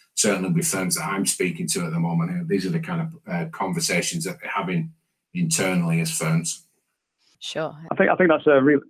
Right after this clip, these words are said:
Speaker 3: really important consideration there, how, how advisors go about building E S G considerations into their C I Ps and their C R Ps. I think that's gonna be a, you know, a really significant theme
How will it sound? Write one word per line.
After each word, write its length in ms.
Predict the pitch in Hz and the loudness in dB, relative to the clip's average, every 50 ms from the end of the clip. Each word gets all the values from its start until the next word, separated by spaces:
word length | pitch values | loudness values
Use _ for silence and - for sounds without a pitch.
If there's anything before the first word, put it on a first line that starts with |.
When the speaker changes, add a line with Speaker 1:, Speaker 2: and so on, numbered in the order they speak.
| _ - | _ 4
Speaker 3:
really 240 | 135 139 127 127 | 4 6 6 6
important 520 | 120 120 - 135 127 123 127 - 120 - - _ _ - | 4 4 2 4 4 4 4 2 -2 -4 -6 _ _ -6
consideration 600 | 127 123 - 123 120 127 135 135 139 - 135 120 | -4 0 2 4 6 8 8 6 6 4 2 4
there, 140 | 120 117 | 4 4
how, 460 | 120 120 135 135 135 135 127 127 131 - _ - - - - - - - - - | 4 4 4 6 6 6 6 4 2 0 _ -20 -20 -20 -20 -20 -20 -20 -8 -2
how 180 | - 160 156 147 | 2 4 4 4
advisors 500 | 139 120 147 143 139 135 127 131 135 127 - | 4 4 4 4 4 4 2 0 -4 0 2
go 160 | 143 135 131 | 2 4 4
about 400 | 127 131 131 127 127 127 - - _ | 4 2 2 0 0 0 -4 -4 _
building 520 | 139 143 143 156 151 147 160 160 160 160 - - _ _ _ _ _ - | 2 2 4 4 4 6 6 6 6 4 0 -4 _ _ _ _ _ 2
E 80 | 147 | 2
S 80 | 139 135 - - | 2 2 2 0
G 80 | 147 139 | -2 0
considerations 800 | - - 139 139 151 143 139 147 151 143 - - 151 139 131 | 0 0 0 4 6 8 8 8 8 6 6 4 2 2 2
into 200 | 127 120 - - | 0 0 0 2
their 160 | 120 120 117 - - | 2 2 2 4 4
C 100 | 135 123 | 4 4
I 140 | 120 120 | 4 4
Ps 300 | - - 131 127 127 120 - | 0 0 -2 -2 -2 0 0
and 100 | 123 120 | 0 0
their 140 | 120 113 - - | 0 0 4 4
C 100 | 135 127 | 6 6
R 180 | 123 127 123 - - | 6 4 2 2 -2
Ps. 220 | 120 117 - - | -4 -4 -4 -4
I 40 | 107 - | -2 -2
think 140 | 131 - | 0 2
that's 160 | - 120 - - | 2 0 0 0
gonna 180 | 135 127 113 | 0 2 2
be 100 | - 113 | 2 0
a, 100 | 113 120 - - - | 0 -2 -6 -6 -4
you 80 | - 139 | -2 -2
know, 120 | - 113 | -2 -2
a 40 | 113 | 2
really 200 | 120 139 131 123 - | 4 4 4 4 2
significant 500 | - 139 131 131 - 135 - - - - | 0 -2 -2 -2 -2 -4 -6 -6 -2 2
theme 240 | - 139 135 127 - | 4 6 6 6 2